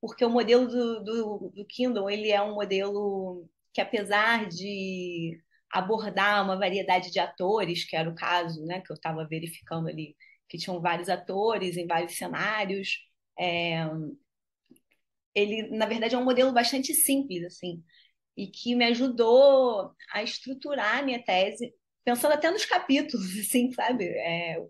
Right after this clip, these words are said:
eu fui bem fiel, assim, ao modelo, óbvio, né? Dialogando com, com a literatura de, de análise política externa, enfim.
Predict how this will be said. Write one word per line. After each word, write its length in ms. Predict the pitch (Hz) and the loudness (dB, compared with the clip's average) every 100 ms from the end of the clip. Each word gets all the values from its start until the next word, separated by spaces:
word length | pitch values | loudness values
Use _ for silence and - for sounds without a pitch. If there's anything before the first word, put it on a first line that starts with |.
| - | -10
eu 100 | 185 | -10
fui 160 | 214 | -8
bem 180 | 185 233 | -4 -2
fiel, 420 | 262 202 190 208 | -2 4 6 6
assim, 180 | 185 - | 2 -4
ao 100 | 190 | -6
modelo, 560 | 180 170 190 240 294 311 - - _ | -6 -4 -2 -2 -4 -6 -12 -20 _
óbvio, 380 | - 214 165 170 | 2 4 4 0
né? 360 | 196 220 208 165 175 | 2 4 4 -2 -6
Dialogando 600 | 175 190 185 190 190 190 | 0 0 2 0 0 -4
com, 360 | 190 180 170 | -6 -6 -8
com 340 | - - _ 175 | -14 -20 _ -4
a 40 | |
literatura 720 | 175 190 180 180 185 175 180 | -2 -2 -2 -2 -4 -2 -2
de, 440 | 160 170 165 165 165 | -2 -4 -4 -4 -8
de 180 | - | -8
análise 360 | 165 165 165 - | -4 -4 -4 -8
política 280 | 170 165 - | -14 -14 -8
externa, 680 | - - 262 262 214 185 175 | -4 0 2 2 0 -4 -8
enfim. 260 | - 160 | -10 -14